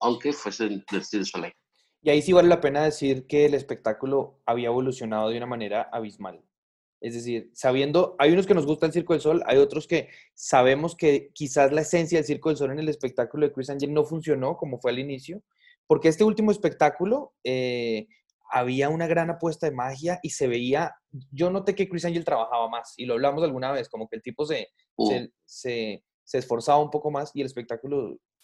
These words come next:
Speaker 2: me parece que es mucho mejor.
Speaker 1: Sí, sí, sí, él ya creo que ya se sentía cómodo,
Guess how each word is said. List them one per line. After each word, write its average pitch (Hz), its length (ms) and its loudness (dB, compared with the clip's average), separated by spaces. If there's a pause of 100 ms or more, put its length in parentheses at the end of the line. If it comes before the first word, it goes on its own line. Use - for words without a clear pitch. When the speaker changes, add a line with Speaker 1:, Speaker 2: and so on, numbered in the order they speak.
(260)
Speaker 2:
me 113 120 -12
parece 107 260 -10
que 135 60 -14
es 120 60 -12
mucho 120 240 -18
mejor. 113 260 -12 (1300)
Speaker 1:
Sí, - 360 4
sí, 131 200 6
sí, 127 160 6
él 127 400 8
ya 123 220 2
creo 123 220 4
que 117 80 2
ya 110 100 2
se - 240 -8
sentía 113 280 -2
cómodo, 160 520 0